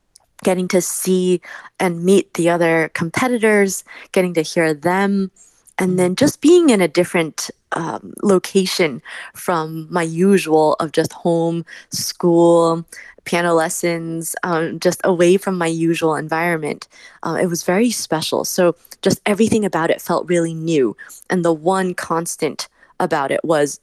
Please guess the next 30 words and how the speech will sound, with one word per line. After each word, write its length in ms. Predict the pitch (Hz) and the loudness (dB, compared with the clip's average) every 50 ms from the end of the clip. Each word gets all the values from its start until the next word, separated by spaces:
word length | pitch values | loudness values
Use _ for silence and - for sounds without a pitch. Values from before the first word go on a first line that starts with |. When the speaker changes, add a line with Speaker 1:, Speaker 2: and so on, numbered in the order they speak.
| _ | _
Speaker 1:
the 120 | - 180 - | -2 -2 0
piano. 440 | - 285 294 240 175 156 160 156 - _ _ _ - | 0 0 0 2 2 0 -2 -4 -6 _ _ _ -10
And, 400 | 175 170 165 160 165 160 165 - - | -8 -6 -4 -4 -4 -4 -4 -6 -6
uh, 280 | - 160 151 156 151 - - | -6 -6 -4 -2 -2 -2 -2
I 160 | 156 165 165 | -2 -2 -2
felt 420 | - - - - 202 185 - _ - - - - - - - | -4 -4 -4 -2 -2 -2 -2 _ -8 -20 -20 -20 -16 -8 -2
very 260 | 269 330 415 370 220 | 0 2 2 2 2
lucky, 400 | 180 165 190 240 - - 151 143 | 2 0 -2 -2 -4 -8 -10 -10
too, 300 | - - 214 214 190 156 | -6 -2 -2 -2 -2 -2
to 120 | - 180 170 | -4 -4 -4
be 80 | 156 | -4
able 180 | 175 160 165 170 | -4 -4 -4 -4
to 120 | 165 165 | -4 -6
have 280 | 165 - - 165 165 151 | -6 -4 -4 -6 -4 -4
that 140 | - 160 151 | -6 -6 -6
experience, 800 | - - - - - - 170 165 165 160 160 156 143 - - - _ - - - - - - - - | -6 -6 -8 -10 -10 -6 -4 -4 -4 -4 -6 -8 -8 -8 -10 -12 _ -16 -20 -20 -20 -20 -16 -10 -6
um, 160 | 180 175 165 170 | -6 -6 -4 -2
to 160 | - 165 151 | -2 -2 -2
have 460 | 156 - 180 185 185 180 175 160 - _ _ - _ _ - | -2 -4 -4 -2 -2 -2 -2 -4 -8 _ _ -20 _ _ -4
the 80 | 180 | -4
piano 380 | - - - 185 190 214 190 160 | -4 -4 -6 -4 0 0 0 0
be, 520 | - - 165 160 165 165 156 151 - - - _ _ - - | -2 -4 -6 -4 -2 -2 -4 -4 -4 -6 -8 _ _ -10 -8
uh, 200 | 165 160 160 156 | -6 -4 -4 -6
really 460 | 160 156 156 185 185 180 170 160 - - | -4 0 2 4 4 4 2 0 -2 -4
the 80 | - 165 | -4 -2
means 640 | 165 170 175 190 202 196 180 170 160 - - - - _ - | -2 0 0 2 2 2 0 -2 -6 -8 -10 -10 -14 _ -6
by 180 | - 165 160 160 | -4 -2 -2 0
which 320 | 151 160 156 - - - | 0 0 -2 -2 -2 -4
I 80 | 151 156 | -2 0
was 400 | 151 151 147 143 - - - | 0 0 -2 -2 -6 -10 -10